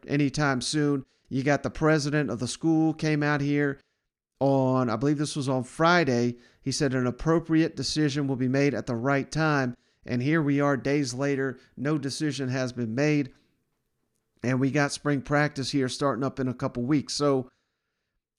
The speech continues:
and, uh, apparently, to turn that around, so they, they've got an opening at offensive coordinator. I don't believe, uh, Harsin's got the green light to hire anybody. And he doesn't I don't know if he knew <laughs> the salary or anything he could give his previous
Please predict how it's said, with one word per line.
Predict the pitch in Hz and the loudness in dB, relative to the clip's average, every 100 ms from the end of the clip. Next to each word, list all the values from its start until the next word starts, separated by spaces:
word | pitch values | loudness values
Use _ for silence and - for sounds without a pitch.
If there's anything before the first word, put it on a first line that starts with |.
| _ _ _ - | _ _ _ -2
and, | 143 147 | 2 2
uh, | 101 | 2
apparently, | 139 135 175 214 165 160 156 - | 0 2 2 2 0 -2 -6 -14
to | |
turn | 123 165 175 | -4 -2 0
that | 190 | 0
around, | 185 151 147 | 0 -2 -2
so | 165 | -4
they, | 143 139 | -4 -4
they've | 139 143 | -4 -2
got | 151 156 | 0 0
an | 147 | 0
opening | 165 170 156 | -2 -2 -2
at | 151 | -2
offensive | 160 160 175 147 | -2 -4 -8 -8
coordinator. | - 202 180 143 139 - _ _ _ | -6 -4 -2 -2 -2 -6 _ _ _
I | 120 | -2
don't | 175 170 - - | 0 -2 -6 -8
believe, | 147 151 170 165 143 | -2 2 2 2 0
uh, | 156 | -2
Harsin's | 147 160 160 165 151 | 0 0 0 -4 -4
got | 160 160 - - | -4 -4 -8 -8
the | |
green | 123 151 165 | -2 0 2
light | 156 170 | 0 0
to | 160 | 0
hire | 160 214 190 | 2 2 2
anybody. | 120 101 110 95 - _ - | 0 -2 -4 -6 -12 _ -8
And | 127 135 | -4 0
he | 143 | 0
doesn't | 160 143 147 - _ _ _ | 0 -2 -4 -8 _ _ _
I | 156 | 0
don't | 165 131 | 0 2
know | 160 165 | 2 2
if | 165 | 0
he | 160 | 0
knew | 160 165 156 - 127 - - | 2 2 2 -2 -10 -10 -12
<laughs> | - | -8
the | 127 | -2
salary | 143 160 180 180 180 180 | 0 2 4 4 2 2
or | 151 | 0
anything | 160 170 175 170 | 0 -2 -2 -2
he | 170 | -4
could | 151 156 | -4 -4
give | 180 | -4
his | 180 180 | -4 -4
previous | 190 233 202 123 - | -2 0 0 -2 -4